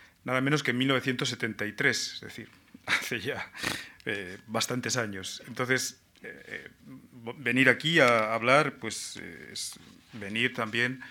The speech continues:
al lugar donde está el origen, los inicios de mi trayectoria intelectual. Aparte de esto, otra consideración previa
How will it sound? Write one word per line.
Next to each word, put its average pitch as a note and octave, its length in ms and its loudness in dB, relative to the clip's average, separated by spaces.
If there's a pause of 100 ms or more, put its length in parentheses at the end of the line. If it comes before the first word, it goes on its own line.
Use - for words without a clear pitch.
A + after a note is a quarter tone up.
(440)
al B2 120 -6
lugar A#2+ 400 4
donde A2+ 260 -4
está C3+ 340 -2
el A#2 120 -2
origen, F3 680 -2
los A2+ 180 -10
inicios B2+ 440 -2
de A2+ 240 -2
mi G#2+ 240 -8
trayectoria A#2 800 -6 (460)
intelectual. G2+ 600 -6 (1120)
Aparte D#3 360 4
de E3+ 40 8
esto, F3+ 440 4
otra C3+ 380 6
consideración B2+ 680 0
previa C#3+ 480 8